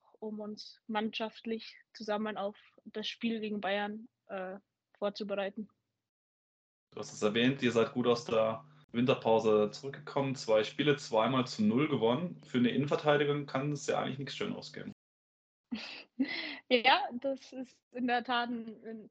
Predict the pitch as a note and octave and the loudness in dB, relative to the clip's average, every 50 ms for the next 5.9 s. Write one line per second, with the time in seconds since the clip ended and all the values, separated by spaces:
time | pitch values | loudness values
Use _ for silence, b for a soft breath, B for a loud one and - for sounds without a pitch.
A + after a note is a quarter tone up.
0 | - - - A#3+ B3 B3 B3 B3 A#3+ A3+ G#3 A#3 A#3+ A#3+ B3 B3 B3 - - B3+ | -16 -8 -2 0 2 2 2 2 0 0 2 0 0 0 0 -4 -8 -10 -12 -12
1 | A#3+ A#3 - - - - A3 A3 A#3 A3+ A3 A3+ A3+ - B3 A#3 - - A#3+ B3 | -10 -10 -12 -14 -12 -12 -12 -8 -8 -6 -6 -6 -8 -8 -10 -10 -10 -10 -12 -8
2 | _ C4+ C4+ B3 B3+ C4 C4 C4 _ _ b b b b b b b b b b | _ -6 -6 -6 -8 -10 -12 -14 _ _ b b b b b b b b b b
3 | _ G#3+ G#3+ G#3+ A3 A3 A3+ A#3 A#3 A#3+ A#3+ A3+ - _ G#3+ A3+ A3+ A3 A3 G3+ | _ 0 0 0 0 -2 -4 -10 -12 -12 -12 -14 -18 _ _ -18 -16 -16 -18 -20
4 | _ _ _ A#3+ A#3 A#3 B3 A#3+ - B3 A#3 A#3+ B3 _ - B3+ B3 B3 - - | _ _ _ -8 -8 -6 -8 -10 -6 -6 -6 -6 -6 _ -10 -10 -10 -10 -10 -14
5 | B3 A3+ A#3 A#3 A#3 A#3 A#3+ - - - B3 B3 A#3 A#3+ A#3+ A#3+ A#3+ | -8 -6 -4 -4 -4 -4 -8 -10 -12 -12 -12 -12 -10 -10 -10 -12 -12